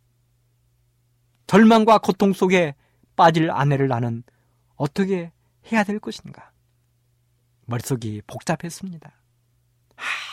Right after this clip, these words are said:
아무 생각이 나지 않았습니다. 생각하면 생각할수록 복잡하고 답이 나오지 않았습니다. 한 걸음 한 걸음을 내디딜 때마다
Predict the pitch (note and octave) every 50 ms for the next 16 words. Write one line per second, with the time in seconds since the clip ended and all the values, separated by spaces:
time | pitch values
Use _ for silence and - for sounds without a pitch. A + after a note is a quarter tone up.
0 | - - - G3+ A#3+ A#3 - - A3 G#3+ G#3+ G3+ G#3 G3+ F#3+ F#3 - G3+ F#3+ F3+
1 | - - - E3 D3+ - - - D3 _ _ _ _ _ _ _ _ _ _ _
2 | _ _ _ _ _ _ _ _ _ _ _ _ _ - - G#3 G3+ G3+ F#3+ -
3 | - G3 F#3 F3+ E3+ D#3+ - - F3+ E3+ D#3+ D3 C#3+ - - D#3 D3+ C3 B2 -
4 | _ _ _ _ _ _ _ - - B2+ B2+ - - C#3+ - - - B2 A#2 -
5 | A#2 G#2+ G#2+ - - - F3 F3+ F#3 F3+ E3+ F3+ F3 G3 F#3+ F3+ F3+ F3+ - -
6 | F3+ D#3+ - - - _ _ _ _ _ _ _ _ _ _ _ _ _ _ _
7 | _ _ _ _ _ _ _ _ _ _ _ _ _ _ _ _ _ _ _ _
8 | _ _ _ _ _ _ _ _ _ _ _ _ _ - - G3+ G3 F3+ E3 F3
9 | F3 E3 D3 C#3+ - - F3+ E3+ D3+ D#3+ D#3 D3+ D3 C#3 B2+ C3 C3+ C3+ C3 C#3
10 | C3 A#2+ B2 A2+ - C#3 A#2+ A2 A2 A2 A2+ G2+ G#2+ A#2